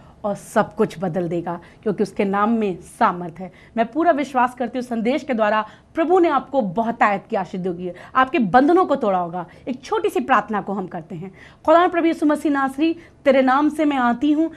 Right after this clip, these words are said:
तेरे नाम में सामर्थ है, तेरा नाम उद्धार, शांति, मुक्ति,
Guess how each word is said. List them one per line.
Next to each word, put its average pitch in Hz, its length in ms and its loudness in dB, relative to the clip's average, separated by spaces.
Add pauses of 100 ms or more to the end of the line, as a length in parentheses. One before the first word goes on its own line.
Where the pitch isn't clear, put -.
(140)
तेरे 247 140 4
नाम 254 240 4
में 311 160 4
सामर्थ 294 480 0
है, 302 60 0
तेरा 247 220 -2
नाम 233 220 0
उद्धार, 233 560 2
शांति, 277 540 -2
मुक्ति, 254 500 0